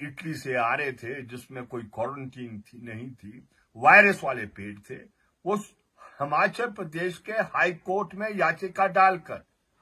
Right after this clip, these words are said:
उस पर रोक लगाई और उसके बाद ही वो जो पेड़ अब जो virus free है, वो अमेरिका से आने शुरू हुए हैं।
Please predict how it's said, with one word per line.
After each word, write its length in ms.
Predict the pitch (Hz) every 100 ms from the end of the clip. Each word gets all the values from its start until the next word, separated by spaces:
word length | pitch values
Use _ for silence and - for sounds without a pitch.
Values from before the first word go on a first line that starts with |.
| _
उस 160 | 214 -
पर 200 | 226 208
रोक 320 | 190 220 185
लगाई 500 | 185 185 156 165 180 _ _ -
और 160 | 175
उसके 360 | 208 202 - 233
बाद 360 | 196 180 190 160
ही 360 | 175 254 254 _ _ _ -
वो 120 | 165
जो 480 | 160 170 170 160 - _ _ _ _ _ _ _ _
पेड़ 300 | 156 185 190 185 -
अब 240 | 151 127 - _ _ _ _ _ _ 101
जो 540 | 113 139 135 - _ 107
virus 420 | 143 196 247 -
free 400 | - 170 180 156
है, 320 | 117 107 101 _ -
वो 120 | 127
अमेरिका 520 | 139 135 151 175 175 165
से 180 | 160
आने 320 | 123 131 151 131
शुरू 340 | - 147 147
हुए 300 | 120 151 147
हैं। 280 | 110 107